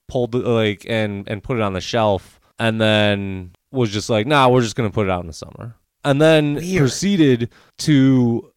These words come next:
Speaker 1: kinda sabotage it by giving it a couple of, like, two-packs.
Speaker 2: Well, you start out with one episode that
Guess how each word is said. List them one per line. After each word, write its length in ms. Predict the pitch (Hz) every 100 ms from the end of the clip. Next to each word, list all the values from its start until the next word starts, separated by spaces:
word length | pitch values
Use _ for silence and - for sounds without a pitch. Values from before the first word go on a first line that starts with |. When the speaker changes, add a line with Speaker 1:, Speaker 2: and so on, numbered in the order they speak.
| _ _
Speaker 1:
kinda 320 | - 165 151
sabotage 800 | 120 - 147 156 104 110 107 107
it 240 | 110 110 -
by 400 | 117 113 110 107
giving 300 | 104 131 127
it 100 | 120
a 80 | 110
couple 560 | - 120 120 113 110
of, 220 | 101 95 - _ _
like, 560 | - 113 104 98 - 110 -
two-packs. 1000 | - 151 - 107 98 98 - - - - _
Speaker 2:
Well, 140 | 277
you 140 | 226 240
start 360 | - 311 320
out 220 | 302 277
with 360 | 202 208 160 127
one 320 | 131 135 233
episode 1040 | 226 156 143 127 - 131 107 104 104 104 95 _ _ _ -
that 560 | 117 120 113 107 104